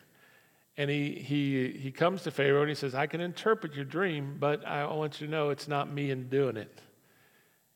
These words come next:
It's but God, but God." And I wanna, I wanna bring that out for just a second for some of you today,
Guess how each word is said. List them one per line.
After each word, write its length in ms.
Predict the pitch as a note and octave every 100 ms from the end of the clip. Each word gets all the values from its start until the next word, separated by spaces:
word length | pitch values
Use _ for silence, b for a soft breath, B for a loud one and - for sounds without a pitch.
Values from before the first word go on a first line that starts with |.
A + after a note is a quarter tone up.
| -
It's 260 | C3 B2 -
but 380 | C#3+ B2+ -
God, 400 | B2+ A#2+ F#2 - - B B B
but 180 | - A#2+
God." 300 | A#2 A2 E2+ - -
And 100 | D3+
I 60 |
wanna, 220 | F3 F#3+ D#3
I 100 | D#3
wanna 160 | D#3+
bring 240 | C3+ C#3 C3+
that 140 | C3
out 160 | C3 B2+
for 80 | C3
just 240 | C#3+ C3+
a 60 | B2+
second 320 | C3+ A#2+ C3
for 80 | B2+
some 280 | - C3+ B2
of 100 | A#2+
you 100 | B2
today, 320 | B2 A#2